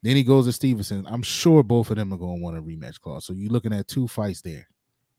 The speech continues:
right? So, and depending on how those two fights go,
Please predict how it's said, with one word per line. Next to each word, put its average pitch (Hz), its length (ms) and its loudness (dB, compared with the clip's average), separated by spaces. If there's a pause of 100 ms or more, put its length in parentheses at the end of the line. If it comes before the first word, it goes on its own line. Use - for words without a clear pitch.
(180)
right? 78 340 -10 (920)
So, 101 540 2 (760)
and 127 140 0
depending 156 420 4
on 135 160 6
how 139 180 4
those 147 260 6
two 123 200 2
fights 98 320 -6
go, 82 300 -8